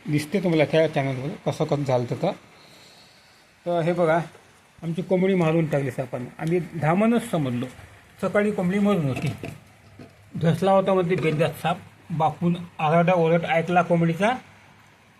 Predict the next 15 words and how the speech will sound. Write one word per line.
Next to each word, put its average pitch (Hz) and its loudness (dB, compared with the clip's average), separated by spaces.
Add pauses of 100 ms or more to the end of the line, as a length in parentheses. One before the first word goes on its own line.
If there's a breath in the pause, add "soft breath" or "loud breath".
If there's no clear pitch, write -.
आणि 151 -8
मग 160 -2
आता 156 -2
कोंबडी 175 0
सकाळी 170 0
पाहिली 156 0
मरून 175 0
होती. 123 -6 (800)
ते 160 -2
तर 202 2
ध-, 143 0
अ, 180 -2
साप 185 2
धसला 143 0
म्हणून 160 2